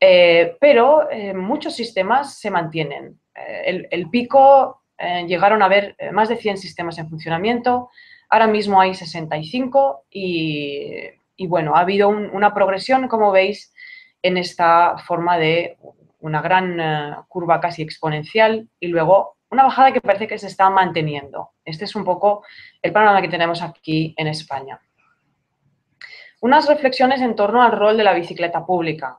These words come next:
O, la bicicleta pública se enmarca en el concepto de, del, del transporte compartido.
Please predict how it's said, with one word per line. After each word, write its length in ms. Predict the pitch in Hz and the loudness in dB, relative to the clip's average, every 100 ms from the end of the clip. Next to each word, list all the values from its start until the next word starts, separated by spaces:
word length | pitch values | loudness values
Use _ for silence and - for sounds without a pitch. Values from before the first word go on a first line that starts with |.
| _ | _
O, 480 | - 156 151 151 147 | -8 -6 -4 -6 -4
la 120 | 165 | -2
bicicleta 380 | 180 - 190 233 | -2 0 0 2
pública 300 | 269 277 269 | 2 2 0
se 120 | 247 | 0
enmarca 680 | 220 208 226 233 247 247 - - | -2 2 2 4 4 4 2 -4
en 160 | 185 | -6
el 100 | 170 | -4
concepto 480 | 175 170 180 156 226 | -6 -6 -8 -4 0
de, 400 | 220 180 156 151 165 | 2 4 2 0 -6
del, 540 | 160 160 147 147 143 - | -8 -6 -8 -12 -16 -10
del 320 | 147 143 - | -10 -10 -8
transporte 480 | 160 160 185 185 190 | -6 -4 -4 -2 -2
compartido. 720 | 170 165 160 226 233 226 | 0 -2 -2 0 4 2